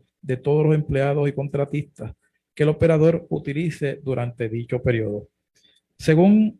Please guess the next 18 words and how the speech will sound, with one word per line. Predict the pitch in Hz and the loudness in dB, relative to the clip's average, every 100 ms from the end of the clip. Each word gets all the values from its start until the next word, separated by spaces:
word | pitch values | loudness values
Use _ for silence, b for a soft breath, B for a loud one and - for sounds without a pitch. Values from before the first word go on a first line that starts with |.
| - | -2
el | 160 | -2
informe | 156 165 175 175 175 | 0 0 0 0 -2
mensual | 175 156 147 165 165 170 - - | -2 -2 -2 0 0 -2 -10 -10
de | 135 | -6
Luma | 131 147 156 151 _ - | -4 -2 -2 -4 _ -6
Energy | 143 147 147 143 | -6 -4 -2 -2
L | 143 | 0
L | 139 143 | 0 -2
C | - 160 - - | 0 -2 -4 -12
al | 123 | -8
negociado | 123 117 - 135 139 | -4 -4 -2 -2 0
de | 135 | 0
energía | 131 139 165 123 120 _ _ | 0 0 0 -2 -6 _ _
para | - 127 | -4 -4
el | 131 | -4
mes | 135 139 | -6 -4
de | |
enero | 139 139 131 - | -4 -2 -4 -6